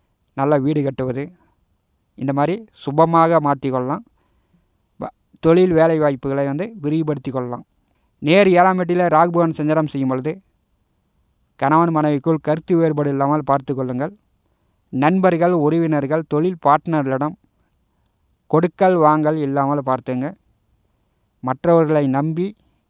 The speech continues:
ஏமாந்து விடாதீர்கள். ஏழாம் வீட்டிலே கேது பகவான் சஞ்சாரம் செய்யும் பொழுது ஏமாற்றங்களை ஏற்படுத்திவிடும்.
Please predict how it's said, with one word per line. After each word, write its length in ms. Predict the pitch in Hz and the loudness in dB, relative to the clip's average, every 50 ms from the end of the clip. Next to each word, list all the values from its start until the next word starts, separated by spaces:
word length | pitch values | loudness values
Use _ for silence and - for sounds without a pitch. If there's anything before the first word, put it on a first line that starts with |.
| _ _ - | _ _ -16
ஏமாந்து 800 | - 123 127 135 147 160 165 165 165 165 165 165 160 156 170 170 | -10 -4 0 2 2 2 2 2 2 2 4 2 2 0 -2 -4
விடாதீர்கள். 540 | 151 131 135 135 131 131 127 123 143 165 214 - _ _ _ _ _ _ _ _ _ _ _ - | -2 0 0 -2 -2 -4 -6 -6 -6 -6 -8 -10 _ _ _ _ _ _ _ _ _ _ _ -14
ஏழாம் 420 | 101 123 127 139 165 180 180 175 | -8 -2 0 2 4 4 4 2
வீட்டிலே 320 | 170 160 147 156 156 170 170 | 0 -2 -4 -2 -2 -2 -2
கேது 260 | 160 143 143 160 165 170 | -2 -2 -2 -2 0 0
பகவான் 280 | 160 160 156 151 - | 0 0 -2 -2 -4
சஞ்சாரம் 320 | 139 131 143 147 151 147 - | -4 -4 -2 -2 -2 -4 -4
செய்யும் 200 | 131 127 127 123 | -6 -4 -4 -4
பொழுது 220 | 120 120 143 156 175 180 _ _ _ _ _ _ _ _ _ _ _ _ _ _ _ _ _ _ _ | -6 -6 -8 -8 -10 -10 _ _ _ _ _ _ _ _ _ _ _ _ _ _ _ _ _ _ _
ஏமாற்றங்களை 800 | - 123 135 147 156 165 165 160 139 - 147 143 139 139 143 151 160 151 139 | -4 0 0 0 2 2 2 0 0 0 -2 -2 -2 0 -2 -2 -2 -2 -4
ஏற்படுத்திவிடும். 840 | 151 147 - 156 147 135 - - 143 139 131 120 127 127 123 123 | -6 -4 -6 -6 -6 -6 -8 -6 -6 -4 -4 -4 -4 -4 -4 -6